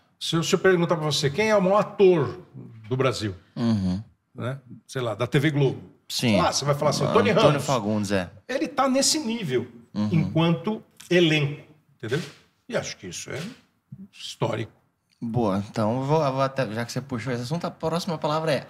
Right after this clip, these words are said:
Speaker 2: ator.
Speaker 1: Maravilhoso.
Speaker 2: Vou, vou dar uma
Speaker 1: Maravilhoso.
Speaker 2: roubadinha. Você queria ser ator,
Speaker 1: Que,
Speaker 2: Kleber?
Speaker 1: se, se, ó, eu já quis ser muita coisa, né?
Speaker 2: <laughs>
Speaker 1: Ah, sim, eu queria, já quis ser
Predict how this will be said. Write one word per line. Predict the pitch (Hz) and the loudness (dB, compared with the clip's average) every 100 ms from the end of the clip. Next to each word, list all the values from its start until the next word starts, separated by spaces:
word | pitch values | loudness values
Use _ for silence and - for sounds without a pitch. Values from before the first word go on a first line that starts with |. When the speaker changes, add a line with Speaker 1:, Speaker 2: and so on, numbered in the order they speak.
| - | -8
Speaker 2:
ator. | 311 - - 156 143 143 - _ _ _ _ _ _ _ _ _ _ _ _ _ _ - _ _ _ _ _ | -8 -6 -2 0 -2 -6 -16 _ _ _ _ _ _ _ _ _ _ _ _ _ _ -20 _ _ _ _ _
Speaker 1:
Maravilhoso. | 381 381 339 254 139 151 160 104 92 - _ _ _ _ _ _ _ _ _ _ 277 | -2 0 2 2 4 6 4 2 -8 -16 _ _ _ _ _ _ _ _ _ _ 0
Speaker 2:
Vou, | 277 | 0
vou | |
dar | 269 | 4
uma | 185 | 4
Speaker 1:
Maravilhoso. | 147 190 | 6 4
Speaker 2:
roubadinha. | 190 175 139 143 | 4 2 2 0
Você | |
queria | - 269 247 | 2 2 2
ser | - | 0
ator, | - - 175 359 | -4 -2 -2 -2
Speaker 1:
Que, | 165 | -2
Speaker 2:
Kleber? | 90 90 | -4 -2
Speaker 1:
se, | - - 175 - | 0 4 4 2
se, | - 82 | -4 -2
ó, | 123 139 | 2 2
eu | 101 127 | 2 0
já | 107 139 | 0 -2
quis | 190 175 | -2 0
ser | 180 | 0
muita | 208 - | 0 -2
coisa, | - 131 120 117 | -2 0 0 -2
né? | 156 - 185 - | -4 0 0 2
Speaker 2:
<laughs> | 185 - 190 - | -2 0 -2 4
Speaker 1:
Ah, | 294 262 | 6 6
sim, | - 160 202 170 113 | 4 2 4 2 0
eu | 127 | -4
queria, | - 135 | -2 -2
já | 120 | 0
quis | 127 | 0
ser | 214 | 0